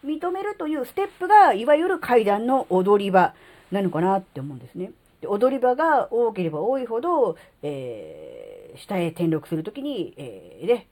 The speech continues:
えー、転落していくのをね、こう防ぐことができるじゃないですか。って思うと、うん、やっぱりこう、なんだろうな、階段の踊り場みたいなもんなんじゃないかなっていうね、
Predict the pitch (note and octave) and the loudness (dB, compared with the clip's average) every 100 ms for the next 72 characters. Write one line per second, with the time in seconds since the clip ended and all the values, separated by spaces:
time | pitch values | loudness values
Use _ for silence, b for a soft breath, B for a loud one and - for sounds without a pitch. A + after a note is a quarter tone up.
0 | _ C3 B2+ C#3 C3 D3 C3+ - - F3 | _ -14 -12 -12 -12 -12 -14 -16 -6 -6
1 | E3 - E3+ F#3 D#3+ C#3 C#3 C#3+ - A#3+ | -6 -10 -10 -8 -8 -8 -14 -12 -10 2
2 | A#4+ D#4+ G3 F3+ D3+ D3+ G#3 D#3 C3 G#2 | 2 2 -4 -8 -8 -10 -8 -8 -8 -14
3 | - - b b b _ _ _ _ - | -20 -20 b b b _ _ _ _ -10
4 | - A#3 D4 C#4 C#4 G#3 B B B B | -2 2 2 2 4 2 B B B B
5 | - D3 C#3 B2+ D#3+ F3+ C4 F#3 D#3 C3+ | -8 -6 -4 -6 -8 2 2 2 0 -4
6 | C3 C3 B2 - - D2 _ _ - D#3+ | -6 -8 -12 -16 -20 _ _ _ -12 -10
7 | C#3 A#2+ A#2 A2+ _ _ _ _ _ _ | -10 -12 -14 -18 _ _ _ _ _ _
8 | _ _ _ _ _ _ _ - G3+ G3 | _ _ _ _ _ _ _ -8 -4 0
9 | G3 F3+ G#3 F4+ _ _ _ _ _ E3+ | 2 0 -2 -8 _ _ _ _ _ -4
10 | F3 A3 A#3+ C4+ F4 F4 D#4 C#4 C#4 D4+ | -2 -2 0 0 2 0 0 -2 -2 -2
11 | D4 C#4+ C4 C#4 C#4 D4 D#4 F#4+ - _ | 0 0 0 0 0 0 0 0 -4 _
12 | _ - G#3+ G3+ F3 A#3 | _ -8 -2 0 -2 -4